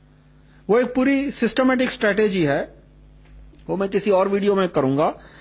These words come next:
क्योंकि वो उनकी समस्या है, उसका उपाय ढूंढने में मुझे कोई इंटरेस्ट भी नहीं है। वो तीन सौ चार सौ साल पुरानी समस्या है कि जब वो अफ्रीका से लोगों को गुलाम बना के लाए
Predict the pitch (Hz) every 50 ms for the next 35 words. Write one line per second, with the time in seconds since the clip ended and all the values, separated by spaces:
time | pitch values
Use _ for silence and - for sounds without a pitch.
0 | - - - - - - - - - - - - - - 190 196 185 233 240 240
1 | 233 233 254 220 254 - - 202 185 175 139 - 165 143 131 139 170 196 185 175
2 | - - 214 196 185 196 214 208 196 185 202 208 208 214 208 208 208 208 208 196
3 | 214 202 208 196 190 185 175 202 196 170 175 175 175 160 147 131 135 156 208 285
4 | - - - - - 151 147 131 - - 170 202 226 247 247 240 - - - -
5 | - - - - - - - - - - - - - - - - - - - -
6 | - - - 240 247 262 233 - 285 277 277 240 226 220 - 254 233 247 247 247
7 | 226 233 220 226 220 226 233 240 - 190 196 190 - - 220 208 180 165 160 175
8 | 202 320 - - - _ _ - 214 180 208 202 190 196 220 226 202 175 - 202
9 | 214 214 220 208 196 - - 196 208 220 226 220 208 - - - - - - -
10 | 156 165 180 180 208 208 202 220 208 180 180 185 180 185 196 196 196 196 196 185
11 | 202 202 196 175 165 156 156